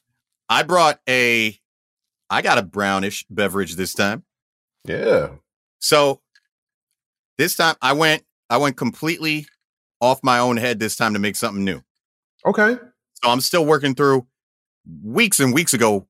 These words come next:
Speaker 1: we recorded a, a pod where I, I told you, uh, where I made a, uh, I think I made a gimlet with some gin that my,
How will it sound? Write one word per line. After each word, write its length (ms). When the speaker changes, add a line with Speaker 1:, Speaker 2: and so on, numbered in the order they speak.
Speaker 1:
we 240
recorded 420
a, 180
a 40
pod 320
where 140
I, 180
I 100
told 260
you, 180
uh, 220
where 140
I 80
made 220
a, 260
uh, 300
I 80
think 140
I 20
made 180
a 60
gimlet 580
with 120
some 160
gin 260
that 100
my, 280